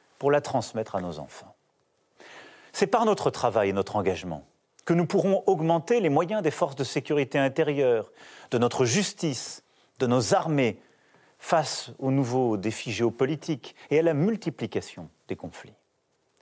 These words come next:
C'est par notre travail et notre engagement que nous lutterons plus efficacement contre les trafics, contre l'immigration illégale dans notre hexagone comme dans nos outre-mer.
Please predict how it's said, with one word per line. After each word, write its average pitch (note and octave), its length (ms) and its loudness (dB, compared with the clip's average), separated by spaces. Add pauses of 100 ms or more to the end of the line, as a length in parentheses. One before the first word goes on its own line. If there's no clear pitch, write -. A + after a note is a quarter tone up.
(500)
C'est - 140 0
par B2 160 0
notre B2 300 0
travail E2+ 680 0 (300)
et D#3 60 2
notre D#3 240 0
engagement F2 580 0 (1000)
que C#3 100 2
nous B2+ 140 2
lutterons C3 540 0 (120)
plus G#2 220 -2
efficacement B2+ 760 -2 (320)
contre - 260 0
les B2 100 2
trafics, - 640 -4
contre A#2+ 280 0
l'immigration C3 680 2
illégale C#3 600 2
dans A#2 100 0
notre A#2 240 0
hexagone D#3 520 2 (300)
comme G3 220 2
dans D#3+ 100 0
nos C3+ 140 0
outre-mer. E2+ 640 -6